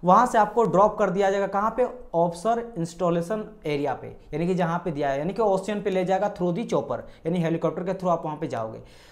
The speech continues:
जब वहां पे चल जाओगे, बात आता है वहां पे कि जब सर वहां पहुंच गए, पहुंचने के बाद वहां पे एक लॉकर आपको दिया जाएगा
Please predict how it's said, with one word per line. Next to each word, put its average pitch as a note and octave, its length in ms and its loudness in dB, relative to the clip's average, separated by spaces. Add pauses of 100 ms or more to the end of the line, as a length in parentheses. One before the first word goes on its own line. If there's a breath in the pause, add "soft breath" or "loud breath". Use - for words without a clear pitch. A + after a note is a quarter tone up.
(140)
जब G#3+ 160 4
वहां G#3+ 140 6
पे A3+ 120 0
चल G#3+ 240 2
जाओगे, G#3 400 2 (260 loud breath)
बात G#3 260 8
आता A3 160 6
है G#3+ 60 2
वहां G3+ 240 2
पे A3 80 0
कि A3 100 -6
जब F#3+ 180 -2
सर G#3+ 200 -4
वहां G3+ 220 -2
पहुंच G3 320 0
गए, A#2+ 200 -6 (480 soft breath)
पहुंचने F#3+ 340 4
के A#3 100 4
बाद A3+ 240 6
वहां G#3 260 -2
पे A3 200 2
एक A3 100 -2
लॉकर E3+ 340 6
आपको F#3 220 2
दिया F#3 200 2
जाएगा F#3 340 -4